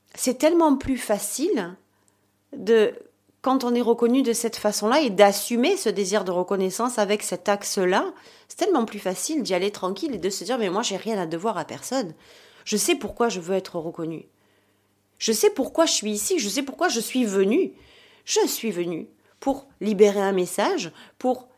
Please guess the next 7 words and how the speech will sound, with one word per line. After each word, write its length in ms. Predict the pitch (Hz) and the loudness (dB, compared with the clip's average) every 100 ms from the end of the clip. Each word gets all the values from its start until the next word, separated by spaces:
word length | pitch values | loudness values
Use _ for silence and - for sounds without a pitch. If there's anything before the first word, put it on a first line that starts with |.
| _ | _
aider 320 | 285 277 277 | 2 4 4
les 200 | 240 226 | 4 4
gens 340 | 202 220 453 - - | 2 2 0 -2 0
à, 460 | 180 175 - - _ _ _ _ - | 2 2 0 -8 _ _ _ _ -10
selon 300 | - 190 185 | -2 0 0
votre 220 | 185 180 | -2 -6
business, 540 | 170 170 240 294 285 | -6 -2 0 0 -4